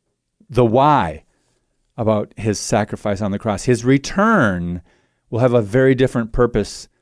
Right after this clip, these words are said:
the final judgment of all mankind. So as we get into some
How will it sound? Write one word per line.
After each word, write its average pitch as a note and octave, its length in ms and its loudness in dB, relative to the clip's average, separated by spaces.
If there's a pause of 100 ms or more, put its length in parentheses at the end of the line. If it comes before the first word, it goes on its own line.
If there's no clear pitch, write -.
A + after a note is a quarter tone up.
(420)
the A#2 120 -2
final A#2+ 460 0
judgment A2 500 -2
of G#2+ 140 -4
all G#2+ 160 2
mankind. G#2 840 -4 (600)
So - 160 0
as D3+ 140 4
we E3 120 4
get F3+ 200 4
into A3 180 2
some C3+ 380 -4